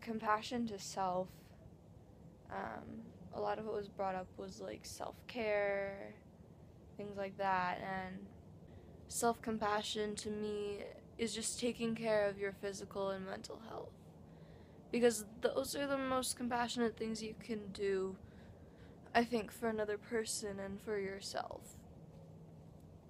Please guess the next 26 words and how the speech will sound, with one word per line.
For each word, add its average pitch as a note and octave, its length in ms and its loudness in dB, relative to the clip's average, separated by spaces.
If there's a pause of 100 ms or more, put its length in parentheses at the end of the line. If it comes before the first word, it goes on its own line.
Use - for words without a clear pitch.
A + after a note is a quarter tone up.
And, A3+ 340 8
um, G3 460 0 (1600)
you A#3+ 140 2
can A3+ 140 6
do A3+ 120 4
that A3+ 220 10
through G3+ 360 6
self-care, F#3 840 0
I F#3 60 0
guess, F#3+ 360 -2
self-compassion F#3+ 1040 -2
through F#3 160 -6
self-care. F#3 760 -2 (400)
But A#3+ 100 6
a A#3+ 60 8
lot B3 180 10
of D4 120 2
times, A#3+ 400 4
for A3 220 -2
me G#3+ 240 2
at G#3+ 160 0
least, G#3+ 400 -2
I G#3 160 6
feel G#3+ 280 0
like G3 360 2 (340)
self-care G#3 880 2